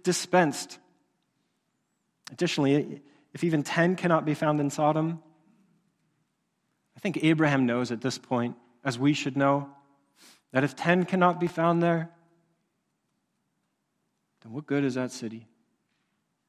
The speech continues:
It deserves its judgment.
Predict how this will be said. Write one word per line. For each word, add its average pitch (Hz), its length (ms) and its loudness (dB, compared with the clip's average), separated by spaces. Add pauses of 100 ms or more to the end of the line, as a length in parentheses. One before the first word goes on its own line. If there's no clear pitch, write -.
(880)
It - 60 -10
deserves 147 520 4
its - 240 -8
judgment. 131 540 0